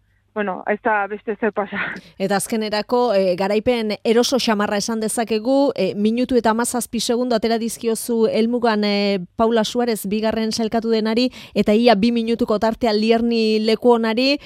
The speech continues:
Speaker 2: e, kontrolpean izan duzu lasterketa hasieratik, Olatz?
Speaker 1: Bai, bai, egia esan, ez dut dizut, ba, ikusiet igoera hortan ja, ba, indar atletikan fuerte ikusi naiz,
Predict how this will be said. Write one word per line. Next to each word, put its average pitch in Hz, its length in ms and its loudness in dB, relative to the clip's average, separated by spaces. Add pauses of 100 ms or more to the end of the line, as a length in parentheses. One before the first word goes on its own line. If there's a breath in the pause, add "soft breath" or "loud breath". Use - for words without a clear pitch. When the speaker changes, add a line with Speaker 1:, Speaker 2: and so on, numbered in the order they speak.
(180 loud breath)
Speaker 2:
e, 196 500 2
kontrolpean 226 720 4
izan 233 240 -2
duzu 233 240 -2
lasterketa 196 480 -2
hasieratik, 185 460 -4
Olatz? 180 400 -4 (640)
Speaker 1:
Bai, 254 380 -2
bai, 233 200 -2 (220)
egia 247 260 -2
esan, 262 480 0
ez 214 80 -8
dut 233 160 -8
dizut, 233 240 -2
ba, 214 320 0
ikusiet 254 480 0 (400 soft breath)
igoera 240 720 0
hortan 247 400 -4
ja, 240 240 2
ba, 208 140 0 (220)
indar 233 280 -2
atletikan 233 560 -4
fuerte 247 240 -2
ikusi 240 240 -4
naiz, 285 240 -2